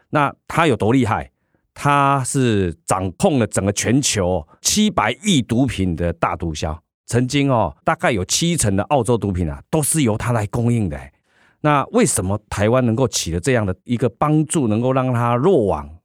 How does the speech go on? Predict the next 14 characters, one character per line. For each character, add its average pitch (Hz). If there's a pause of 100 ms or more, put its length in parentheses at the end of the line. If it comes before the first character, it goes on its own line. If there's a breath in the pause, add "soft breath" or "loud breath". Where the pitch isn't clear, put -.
这 160
样 127
子 101
一 107
个 104
内 139
幕 113
哈？ 80 (220)
那 139
我 120
们 104
请 76 (120)
俊 160
宏 101